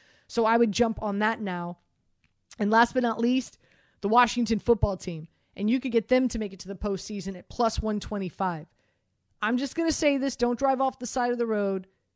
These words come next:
Don't be surprised if Washington beats Dallas this week. And don't be surprised if Washington wins the division. They've won four straight.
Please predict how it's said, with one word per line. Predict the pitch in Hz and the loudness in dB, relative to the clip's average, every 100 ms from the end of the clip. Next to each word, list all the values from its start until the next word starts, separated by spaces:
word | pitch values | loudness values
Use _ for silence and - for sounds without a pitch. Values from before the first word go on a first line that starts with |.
| - | 0
Don't | 240 247 | 0 0
be | |
surprised | 294 269 302 277 262 | -2 0 2 2 2
if | 233 | -2
Washington | 214 214 214 247 240 247 226 | 2 4 4 0 -2 0 -2
beats | 233 220 - | -2 -4 -4
Dallas | 226 214 190 - | -2 -2 -4 -8
this | 170 | -10
week. | - 160 151 _ _ _ _ | -10 -10 -12 _ _ _ _
And | - 185 | -8 0
don't | 208 220 | 0 0
be | 247 | -2
surprised | 240 196 240 226 | -2 0 0 -2
if | 185 | -2
Washington | 202 208 196 208 208 | -2 -2 -2 -6 -6
wins | 202 196 - | -6 -6 -6
the | 190 | -8
division. | 175 170 165 180 _ _ _ _ _ _ | -6 -8 -10 -18 _ _ _ _ _ _
They've | - 220 | -2 0
won | 180 202 190 | 0 -4 -6
four | - 220 269 | 0 4 4
straight. | - - 196 180 | 2 -2 0 -2